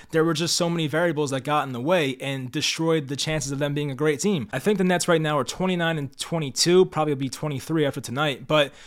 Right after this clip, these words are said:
they have been a struggling team this year because they have not had a full squad. The big three has played together in two games this year.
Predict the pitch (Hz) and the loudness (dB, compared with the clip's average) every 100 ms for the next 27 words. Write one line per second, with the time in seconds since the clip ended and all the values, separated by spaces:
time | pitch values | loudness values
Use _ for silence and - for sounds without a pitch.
0 | - - _ - 139 170 196 185 - 185 | -20 -20 _ -16 0 4 6 4 2 4
1 | 170 131 170 165 165 151 143 175 175 175 | 4 4 2 2 0 0 0 2 0 0
2 | 156 190 220 175 - 135 135 139 139 160 | 0 0 2 2 0 -2 -2 -4 0 4
3 | 156 151 131 - 113 156 170 139 147 151 | 4 2 -2 -12 -4 0 0 0 0 2
4 | 147 156 139 - 165 147 - 160 139 131 | 2 2 0 -2 -2 -2 0 2 2 -2
5 | 113 180 170 190 190 170 - 170 170 147 | 0 0 0 0 2 0 -2 -4 -2 -2
6 | 143 143 139 131 135 127 - 247 202 214 | 0 0 0 -2 -6 -4 0 0 2 4
7 | 190 135 113 107 87 | 4 0 -2 -4 -8